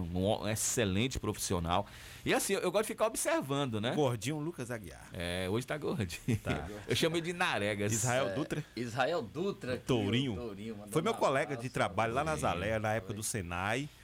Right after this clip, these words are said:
Speaker 2: A gente
Speaker 3: O
Speaker 2: trabalhou
Speaker 3: homem da,
Speaker 2: junto na Zaleia
Speaker 3: o
Speaker 2: lá.
Speaker 3: homem da caminhada show, ao lado de Neca, dessa turma
Speaker 2: E depois
Speaker 3: toda
Speaker 2: eu vou lá no
Speaker 3: aí.
Speaker 2: Salão Dutra cortar o cabelo, o cabelo.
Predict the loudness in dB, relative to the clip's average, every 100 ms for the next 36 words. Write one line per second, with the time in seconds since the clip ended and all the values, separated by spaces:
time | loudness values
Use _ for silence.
0 | -20 -12 -8 0 2 4 4 2 0 -2
1 | -2 0 0 0 -4 -4 -4 -2 -2 0
2 | 0 0 0 -2 -6 -2 0 0 0 -2
3 | -2 -4 -8 -6 -2 -2 -2 -6 -6 -10
4 | -12 -10 -4 0 2 2 2 2 2 2
5 | 2 2 0 0 0 -2 -4 -2 -4 -2
6 | -2 0 0 -2 -2 -4 -4 -2 -2 0
7 | -2 -6